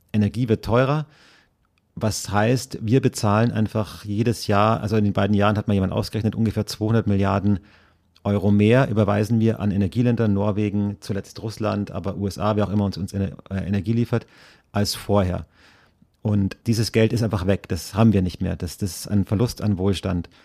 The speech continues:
Wir können jetzt natürlich theoretisch versuchen, indem wir die Löhne erhöhen, uns der Illusion hinzugeben, dass wir diesen Wohlstand gar nicht verloren hätten, ja, weil wir einfach sozusagen dann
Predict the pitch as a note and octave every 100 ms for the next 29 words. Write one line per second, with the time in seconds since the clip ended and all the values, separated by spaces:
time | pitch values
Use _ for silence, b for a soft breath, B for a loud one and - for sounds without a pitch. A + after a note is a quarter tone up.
0 | b b b b _ _ G2 A2 - _
1 | - C3+ E3+ D#3 C3 B2 - B2+ - B2+
2 | A2+ - _ _ A2+ G#2+ C3+ C3 - C3
3 | C3+ C#3 A2+ A#2 A#2 G#2+ G#2 G#2 A2+ D3
4 | C3 A2+ A2 B2 B2 - - A#2 - A#2+
5 | - A2 A#2 C#3 C#3 D#3 - C3 B2 A2+
6 | A#2+ - A2 G#2+ G#2+ G#2 B2 - A2+ G#2+
7 | G#2+ - A2+ A2+ D3 A2 F#2+ G2 E2 E2+
8 | A2 A2 G#2 G#2 G#2 - - F#2+ G#2+ G#2
9 | G#2